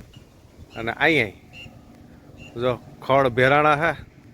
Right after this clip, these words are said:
મગફળીનો શું કહેવાય, વિકાસ જોઈએ એવો છે નહીં. પછી શું કહેવાય, માંડવીમાં પીળાશ થોડીક દેખાય છે. વાય વાય સલું સલું છે, અડધો ફૂટ આઘું છે. આ આપણી વાવડી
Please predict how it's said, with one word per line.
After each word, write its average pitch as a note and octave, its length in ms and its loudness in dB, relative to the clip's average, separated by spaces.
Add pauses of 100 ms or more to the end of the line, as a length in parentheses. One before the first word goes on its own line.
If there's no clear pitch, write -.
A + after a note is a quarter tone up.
(1500)
મગફળીનો B2+ 560 -4
શું D3+ 140 -8
કહેવાય, A2 260 -4
વિકાસ B2+ 380 -6
જોઈએ C3+ 260 -2
એવો B2+ 140 -4
છે C#3+ 340 -8
નહીં. E3+ 260 -8 (1200)
પછી A2 300 -14
શું C3+ 160 -10
કહેવાય, G2+ 280 -10
માંડવીમાં B2 600 -6
પીળાશ C3+ 360 -4 (1040)
થોડીક B2+ 240 -8 (100)
દેખાય D3 360 -4
છે. E3+ 120 -6 (680)
વાય D3 220 0
વાય C#3 120 0 (120)
સલું F3 340 -4
સલું B2+ 360 -4
છે, F#3+ 100 -4 (840)
અડધો C3+ 380 -4
ફૂટ B2+ 180 -10
આઘું B2 340 -2
છે. D3 100 0 (2000)
આ B2 100 0
આપણી A#2+ 340 -2
વાવડી A#2+ 380 0